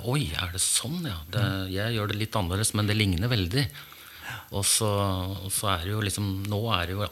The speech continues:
Speaker 1: alt et tastetrykk unna.
Speaker 2: Ja.
Speaker 1: Så, så det er jo, holdt jeg på å si, på godt og vondt det også. Men, eh, det var jo egentlig en bratt læringskurve, liksom, å drive på.
Speaker 2: Mm.
Speaker 1: Og vinyl var jo det jeg drev og lærte etter,
Speaker 2: Ja.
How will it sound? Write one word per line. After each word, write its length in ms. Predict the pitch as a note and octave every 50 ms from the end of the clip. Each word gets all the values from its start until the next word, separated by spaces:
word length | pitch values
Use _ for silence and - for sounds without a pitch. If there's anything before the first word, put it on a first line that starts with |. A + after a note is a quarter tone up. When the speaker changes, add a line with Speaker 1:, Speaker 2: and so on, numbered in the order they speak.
| -
Speaker 1:
alt 520 | - G2 G2 - - - - - - - - - - -
et 200 | G#2+ G2 - -
tastetrykk 720 | - G2+ - - - - D#2 - G2 G2 - - G2 F2+
unna. 200 | E2 G2+ A#2+ B2+ - - - - - - - - - - - -
Speaker 2:
Ja. 100 | A#2+ A2+ G#2+ -
Speaker 1:
Så, 340 | - - A#2+ A2+ G#2+ G#2
så 160 | F#2+ - G#2+ F#2
det 120 | G#2+ A#2
er 160 | A#2 G2+ F2+ F2+
jo, 340 | G2 G2 F#2+ F#2 F#2 G2+ G2+ G2+ - - - -
holdt 160 | G#2+ G2 -
jeg 100 | - -
på 80 | - G2
å 20 |
si, 200 | - - G2+ G2+
på 180 | G2 - A2 G2
godt 220 | F2+ F2+ - - G#2
og 60 | G2
vondt 200 | G2 G2+ G2+ -
det 120 | G2+ G2 G#2+
også. 160 | B2 C3 - -
Men, 340 | - A2+ A2 G#2+ G#2 G2+ G2+
eh, 280 | G2+ G2+ G2+ G2 F#2 F2+ F2+ F2+ F2+ - - - - -
det 100 | G#2+ G#2
var 140 | F#2 F#2+ G2
jo 120 | A#2 B2+ B2
egentlig 240 | A2+ F#2+ F#2 - G#2
en 80 | G#2
bratt 260 | F#2 - F#2+ - -
læringskurve, 880 | G#2 F#2 E2+ E2 F#2 F#2 - G#2 G#2 G#2 G#2+ B2 B2 A#2+ A#2 A#2 A2+ A2
liksom, 300 | G#2+ A2 G#2 - G#2 A#2
å 120 | G#2 G2 G2 G2 G2 G2 F#2+ G2+
drive 240 | G2 F#2+ F#2 E2 E2+
på. 240 | E2 - F#2+ F#2+ F2+ - - -
Speaker 2:
Mm. 500 | A#2+ A#2+ A#2 G#2+ G2 F#2 F2+ F2+ F2+ G2+
Speaker 1:
Og 400 | G#2+ G#2+ G2 G2+ G2 F#2 F#2+ F2+ - - - G2+ A#2+ A2+ G2+ - -
vinyl 560 | A#2+ G2+ A2+ A2+ A2 G#2+ A2+ B2+ C#3 C3 G2 - -
var 160 | A#2 A2+ A2
jo 100 | A2 G#2+
det 340 | G2+ F#2+ G2 G2 G2 F#2 F2 - - - -
jeg 200 | G2 F#2+ F#2 B2+
drev 220 | F#2+ F#2+ F#2+ F#2 F#2+
og 60 | G2 F#2+
lærte 200 | F#2 F2 - G2 G2
etter, 180 | - A2+ G#2 - - - - -
Speaker 2:
Ja. 140 | B2 A#2 A#2